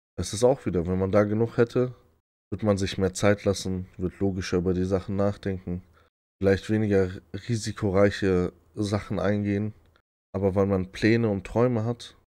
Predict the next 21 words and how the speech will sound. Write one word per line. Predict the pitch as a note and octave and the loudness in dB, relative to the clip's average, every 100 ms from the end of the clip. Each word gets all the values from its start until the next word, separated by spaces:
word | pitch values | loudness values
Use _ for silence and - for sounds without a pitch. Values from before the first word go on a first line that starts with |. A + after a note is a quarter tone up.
| _ _ | _ _
will | G#2+ | -2
man | G#2+ G#2+ | 0 2
etwas | G2+ - F#2+ | 2 0 -2
zu | - G2+ | -4 -8
schnell. | - A2+ G#2 F2 - _ _ _ _ - | -6 -2 -2 -2 -8 _ _ _ _ -6
Ja, | C3 B2 | -2 0
und | A2 G#2 | 0 0
wie | A#2 | 2
es, | A#2+ - - - - | 2 0 -4 -6 -8
und | G#2+ | -2
wie | A#2+ | 0
es | A2+ | 2
halt | A#2+ A2+ | 2 2
oft | B2 - | 0 0
der | A#2+ | -2
Fall | - C#3+ | 0 2
ist, | C#3 - - | 2 0 -2
ne? | G#2+ C3 - - - _ _ _ A2 | -2 -2 -6 -14 -20 _ _ _ 4
Acele | G#2 A2+ B2+ | 4 6 6
işine, | A#2+ - B2+ C3+ C3 - C#3 - | 6 4 2 4 2 0 -6 -2
äh, | A#2 A2 G#2+ G#2+ | 2 4 4 2